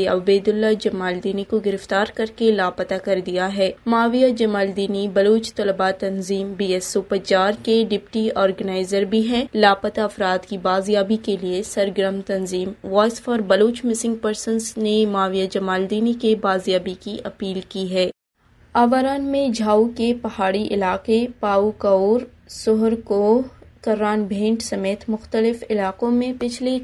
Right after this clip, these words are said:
कई दिनों से काबिज पाकिस्तानी फौज का ऑपरेशन जारी है। इन्हीं इलाकों में काबिज पाकिस्तानी फौज ने झल झाऊ से उरमड़ा और हंगूल की तरफ एक सड़क बनाना शुरू कर दिया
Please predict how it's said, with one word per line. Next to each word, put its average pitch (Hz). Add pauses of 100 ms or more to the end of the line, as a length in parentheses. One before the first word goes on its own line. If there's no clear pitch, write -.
कई 254
दिनों 220
से 226 (100)
काबिज 196 (100)
पाकिस्तानी 220
फौज 233
का 262
ऑपरेशन 214
जारी 202
है। 233 (180)
इन्हीं 254
इलाकों 214
में 208
काबिज 208 (100)
पाकिस्तानी 208
फौज 226
ने 202
झल 214
झाऊ 202
से 220 (140)
उरमड़ा 240 (160)
और 196
हंगूल 220 (120)
की 208 (100)
तरफ 196 (100)
एक 202
सड़क 214
बनाना 190
शुरू 202
कर 190
दिया 202